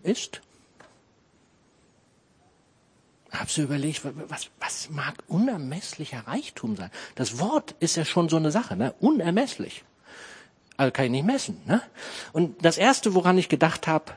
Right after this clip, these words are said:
Dagobert Duck. Haben wir ein Bild?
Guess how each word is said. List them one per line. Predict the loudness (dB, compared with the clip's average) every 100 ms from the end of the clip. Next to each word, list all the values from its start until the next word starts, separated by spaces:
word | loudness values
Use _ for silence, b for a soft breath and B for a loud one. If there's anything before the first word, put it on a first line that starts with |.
| -4
Dagobert | 0 2 2 2 0
Duck. | -6 -10 -10 B B B B B -20 -20 -20 -20 -20 -20 -20 -6 2
Haben | 6
wir | 6
ein | 8
Bild? | 8 8 4 -4